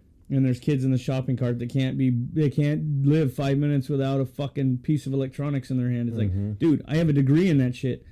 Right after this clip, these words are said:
Speaker 1: I have a whole room dedicated to video games, and I love getting the fuck away from computers."
Speaker 2: Yeah.
Speaker 1: I,
Speaker 2: <laughs>
Speaker 1: I, I love going outside, fishing, working on cars, playing with my dogs. I mean, <clears throat> I can grocery shop without a fucking digital device playing.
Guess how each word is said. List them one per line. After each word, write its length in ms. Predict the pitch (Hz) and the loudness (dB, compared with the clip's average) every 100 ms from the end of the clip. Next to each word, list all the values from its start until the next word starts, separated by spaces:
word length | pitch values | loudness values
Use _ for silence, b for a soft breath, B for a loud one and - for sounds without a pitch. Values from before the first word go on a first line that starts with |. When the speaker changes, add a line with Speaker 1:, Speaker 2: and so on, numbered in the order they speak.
| b | b
Speaker 1:
I 60 | 160 | 0
have 100 | 165 | 2
a 40 | |
whole 220 | 156 175 151 | 2 2 4
room 220 | 175 165 | 4 4
dedicated 440 | 151 151 156 147 | 2 0 0 0
to 60 | 131 | 0
video 220 | 151 147 | 2 2
games, 220 | 127 120 - | 0 0 0
and 140 | 151 | 0
I 140 | 151 156 | 2 2
love 400 | 139 151 170 131 | 2 2 0 0
getting 220 | 156 156 | 0 0
the 80 | 139 | -4
fuck 360 | 123 196 165 147 | -2 -4 -4 -2
away 360 | 139 147 160 | 0 2 2
from 220 | - 147 | 2 0
computers." 640 | 139 135 165 196 135 120 - - - 95 | 2 2 2 2 2 -2 -6 -20 -14 -8
Speaker 2:
Yeah. 220 | 90 85 87 - | -6 -8 -10 -14
Speaker 1:
I, 60 | 120 | -10
Speaker 2:
<laughs> 480 | - 165 101 85 | -6 -4 -6 -10
Speaker 1:
I, 120 | 156 160 | -8 -2
I 20 | |
love 260 | 160 170 147 | 0 0 0
going 220 | 156 151 | 2 2
outside, 480 | 156 160 170 160 127 | 0 -4 -2 -2 -2
fishing, 560 | 175 160 160 135 123 | 0 0 0 2 2
working 280 | 131 160 165 | 2 0 0
on 160 | 147 135 | 0 0
cars, 400 | 147 156 139 120 131 131 | 0 0 0 -2 -6 -6
playing 220 | 156 165 | -2 0
with 100 | 156 | 0
my 80 | 147 | 0
dogs. 320 | 139 151 131 | 0 -2 -2
I 80 | 139 | -2
mean, 200 | 147 131 B 185 180 - | -2 -2 B -14 -14 -6
<clears throat> 180 | - 143 | -4 -4
I 80 | - | 0
can 180 | 180 170 | 4 4
grocery 400 | 135 220 240 151 | 4 2 2 0
shop 320 | 127 131 135 | 0 -4 -4
without 260 | 143 147 170 | -4 -2 -2
a 40 | |
fucking 640 | 131 - - 226 180 196 170 | -6 -14 -8 -8 -4 0 4
digital 380 | 180 165 151 135 | 4 2 0 0
device 280 | 143 196 - | 0 -4 -4
playing. 260 | 131 113 | -4 -4